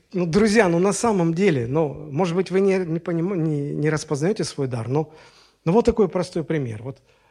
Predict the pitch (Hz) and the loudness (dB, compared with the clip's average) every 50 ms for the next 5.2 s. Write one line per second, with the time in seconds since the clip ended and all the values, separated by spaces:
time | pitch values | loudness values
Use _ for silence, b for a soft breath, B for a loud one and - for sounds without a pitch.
0 | b b b b b 185 151 139 131 127 120 113 - b b b b b b b | b b b b b -6 -4 -2 -2 -2 -4 -6 -12 b b b b b b b
1 | b b - 151 156 156 - - - 254 190 175 180 165 - - 165 190 175 - | b b -6 -4 -4 -4 -4 -8 -10 -8 -6 -6 -6 -6 -4 -2 0 0 0 0
2 | 175 160 - - 220 220 - - 143 143 147 143 175 180 160 147 127 - 135 123 | -2 -4 -2 0 -2 -2 -2 -2 -2 -2 0 2 2 2 0 -2 -4 -4 -6 -8
3 | - - 139 131 131 143 151 156 143 135 120 - - - - - 135 135 135 143 | -6 -6 -6 -4 -2 -2 -2 0 -2 -2 -4 -6 -8 -10 -8 -6 -4 -2 0 0
4 | 135 127 120 123 143 147 147 131 - 131 - - - 127 123 120 - - - 110 | 0 -2 -2 0 0 0 0 -2 -6 -8 -8 -8 -8 -8 -8 -8 -8 -8 -8 -8
5 | 117 98 101 | -10 -10 -16